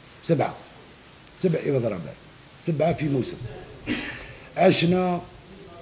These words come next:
نروح نباتوا في أوتيل، نسلكوا، جو مرابيل كاين واحد لوتيل وخلصوا فهد على سبيل المثال ثلاثة وسبعين مليون، وغدوة يكتبوا علينا:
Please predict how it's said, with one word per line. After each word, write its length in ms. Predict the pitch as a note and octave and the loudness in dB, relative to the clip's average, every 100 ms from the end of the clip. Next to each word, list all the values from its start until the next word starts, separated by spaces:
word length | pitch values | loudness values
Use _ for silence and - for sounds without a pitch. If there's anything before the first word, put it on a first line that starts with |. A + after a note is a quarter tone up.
| - - - D#3 | -18 -20 -8 4
نروح 300 | G2 F#3+ E3 | 6 8 6
نباتوا 420 | F#3 E3 - F#3+ | 6 6 4 2
في 180 | D#3 F#3+ | 0 0
أوتيل، 400 | F3 - D#3+ D3+ | 0 4 4 4
نسلكوا، 760 | - F3 E3+ E3+ F3 D3+ D3 | 2 0 2 4 4 2 -2
جو 140 | D3 F3+ | 2 4
مرابيل 400 | F3+ F3 F#3 D3 | 4 4 0 0
كاين 220 | F3 E3 | 0 0
واحد 220 | A#2+ B2 | 0 -2
لوتيل 320 | E3 - F#3+ | 0 2 2
وخلصوا 400 | E3 E3 D3+ D#3+ | 2 -2 -2 -2
فهد 320 | C#3 F3 C3 | 2 2 2
على 160 | B2+ C3 | 0 -2
سبيل 280 | C3+ B2+ C3 | -2 0 0
المثال 420 | A#2+ C3 C3 F#3 - - - - | 0 0 0 -4 -4 -14 -2 4
ثلاثة 240 | F#3+ F3+ | 6 6
وسبعين 440 | E3+ D3+ E3 G#3 F#3 | 2 2 4 6 8
مليون، 320 | D#3 C3 E2 - - - - - - - - | 8 6 2 -6 -16 -14 -10 -10 -12 -14 0
وغدوة 300 | F3+ F3 G#3+ | 4 6 6
يكتبوا 420 | G3+ - E3+ F3 | 4 2 2 4
علينا: 420 | E3+ F#3 G#3+ A3 | 6 6 4 2